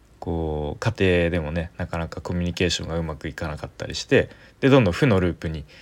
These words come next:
陥ってたような、えー、気がしますね。うん。で、まあ、とにかくそういう思い、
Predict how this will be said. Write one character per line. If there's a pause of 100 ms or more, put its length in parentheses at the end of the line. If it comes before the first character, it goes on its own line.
(440)
陥
っ
て
た
よ
う
な、 (460)
え
ー、
気
が (960)
し
ま
す
ね。 (840)
う
ん。 (600)
で、 (800)
ま
あ、 (120)
と
に
か
く
そ
う
い
う (760)
思
い、